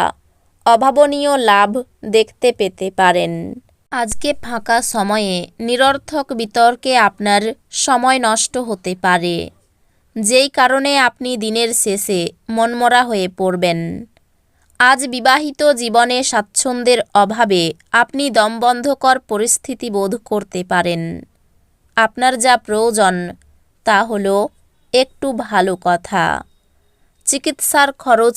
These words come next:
বাড়তে পারে। বন্ধুদের কথায় চললে আপনার খুব ক্ষতি হওয়ার সম্ভাবনা রয়েছে। যানবাহন চড়ার ব্যাপারে সতর্কতা প্রয়োজন। দায়িত্ব পালন করতে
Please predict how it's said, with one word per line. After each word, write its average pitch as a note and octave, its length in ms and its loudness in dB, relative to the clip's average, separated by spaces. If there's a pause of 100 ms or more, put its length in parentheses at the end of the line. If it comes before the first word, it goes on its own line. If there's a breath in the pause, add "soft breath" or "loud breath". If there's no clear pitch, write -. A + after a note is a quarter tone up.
বাড়তে F#3 480 0
পারে। E3+ 380 0 (440)
বন্ধুদের A3+ 600 2
কথায় G#3+ 480 0
চললে G3 500 0 (640)
আপনার B3+ 420 4
খুব C4+ 260 -4 (160)
ক্ষতি A3 400 -6
হওয়ার A#3+ 400 4
সম্ভাবনা G3 680 0
রয়েছে। F3 560 0 (920)
যানবাহন B3+ 760 0 (100)
চড়ার G#3 420 0
ব্যাপারে G3 520 0 (480)
সতর্কতা A3+ 840 -2
প্রয়োজন। F3+ 680 -2 (960)
দায়িত্ব B3+ 460 0 (100)
পালন A#3+ 380 2
করতে A#3+ 420 2